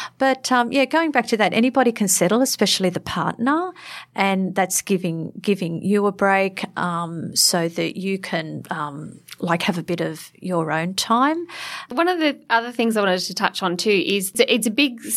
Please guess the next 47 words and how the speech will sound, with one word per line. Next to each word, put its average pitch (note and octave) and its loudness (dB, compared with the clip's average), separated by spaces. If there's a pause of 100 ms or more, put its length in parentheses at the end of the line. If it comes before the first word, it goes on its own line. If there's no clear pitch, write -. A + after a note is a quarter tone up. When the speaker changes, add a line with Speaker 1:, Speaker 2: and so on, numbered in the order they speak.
Speaker 2:
uh, F#3+ 4
adjustment G3 0
period. F#3+ 0
What's E4+ 0
the A4 4
difference A#3+ 0
though F3+ 2
between, F3+ 0 (120)
you G3 -6
know, F3 0
the F3+ -6
baby G#3 0
blues, G3+ 0
where F3 4
it's - -4
normal F#3+ 2
to F3+ -4
feel E3+ 2
a - 4
little F3 2
bit F3+ 0
down E3+ 2
with F3 -2
hormones E3+ 0
settling E3 0
and D#3 -6
things - -6
like - -6
that, D3 -2 (340)
and A#3+ 0
something A3+ 0
more G3 0
serious F3+ -2
like - -2
postnatal - -4
depression? - -4 (240)
Speaker 1:
Yeah, F#3+ -2
that's A3 0
a G#3+ 0
great - 0
question, - -4
Erin. - -4
So A3+ 2
the G#3+ 2 (140)
baby D#4+ 4
blues - 2 (360)
is, G#3 2